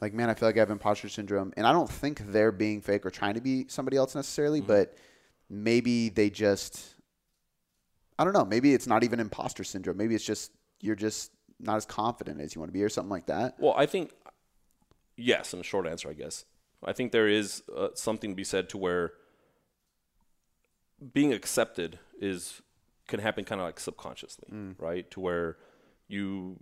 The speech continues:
Speaker 2: you know who you are, you know how or who that group is,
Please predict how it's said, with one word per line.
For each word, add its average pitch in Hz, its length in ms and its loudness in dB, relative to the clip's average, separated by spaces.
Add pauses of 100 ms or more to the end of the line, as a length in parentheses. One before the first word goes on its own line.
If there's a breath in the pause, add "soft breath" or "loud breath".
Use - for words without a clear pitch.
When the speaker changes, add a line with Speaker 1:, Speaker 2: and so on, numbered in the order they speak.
(260)
Speaker 2:
you 113 220 -6
know 120 280 4
who 127 120 0
you 117 240 0
are, 98 200 4
you 95 200 -4
know 104 260 -2
how 92 560 -4
or 92 140 -4
who 101 220 -6
that 87 200 0
group 90 240 -8
is, 80 420 -4